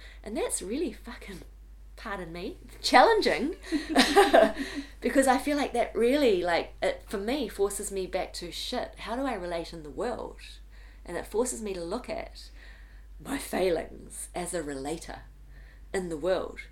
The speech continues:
But that's the point at which writing can really become something that's really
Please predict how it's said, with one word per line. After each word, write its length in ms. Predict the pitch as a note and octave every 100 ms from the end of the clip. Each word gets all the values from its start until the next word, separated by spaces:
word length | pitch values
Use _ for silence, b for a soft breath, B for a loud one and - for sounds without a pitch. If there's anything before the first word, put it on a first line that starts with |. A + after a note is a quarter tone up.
| B B B B -
But 160 | G3+
that's 220 | B3+ C4+
the 80 | -
point 220 | - A#3+
at 40 | G3+
which 200 | G3 -
writing 340 | F#3 F#3+ G3+
can 160 | F#3 G#3
really 240 | F3 F3+
become 640 | F3+ F3 F3 E3 D#3 D3+ - B B B B B B B -
something 340 | - D#3+ D#3+
that's 200 | D3 -
really 360 | D#3 C#3+ C#3+